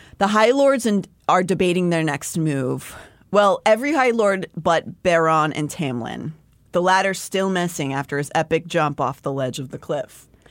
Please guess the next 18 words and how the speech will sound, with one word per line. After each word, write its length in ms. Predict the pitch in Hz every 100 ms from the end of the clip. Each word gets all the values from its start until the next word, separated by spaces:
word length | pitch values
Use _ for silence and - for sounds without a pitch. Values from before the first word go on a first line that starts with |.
| - - 185
As 160 | 208 196
they 120 | 233
toil 460 | - 247 220 247 262
over 320 | 233 214 214 196
what 220 | 180 -
Hybern 460 | - 208 175 190 170
might 200 | 170 156
be 100 | 156
thinking 460 | - 214 202 165
right 220 | 156 143 143
now, 400 | 143 139 139 -
Rhys 280 | 165 190 -
calls 460 | - 160 156 156 -
Cassian 560 | - 214 247 160 143
up 120 | 135 -
to 100 | -
the 80 |
table, 580 | 151 - - 139 143 -